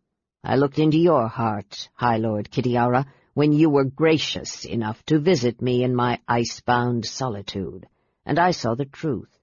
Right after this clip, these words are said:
You sent these assassins to kill Lord Verminard,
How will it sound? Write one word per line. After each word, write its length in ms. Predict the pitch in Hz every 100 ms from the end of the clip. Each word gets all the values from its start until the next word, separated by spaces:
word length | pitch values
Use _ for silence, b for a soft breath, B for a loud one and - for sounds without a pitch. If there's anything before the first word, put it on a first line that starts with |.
| _ _ _
You 320 | 127 160 160 151
sent 500 | - 147 147 123 -
these 300 | 151 139 120
assassins 720 | 113 - 131 127 120 120 -
to 100 | 143
kill 420 | - 202 180 139
Lord 280 | 135 139 127
Verminard, 680 | 160 180 208 185 120 104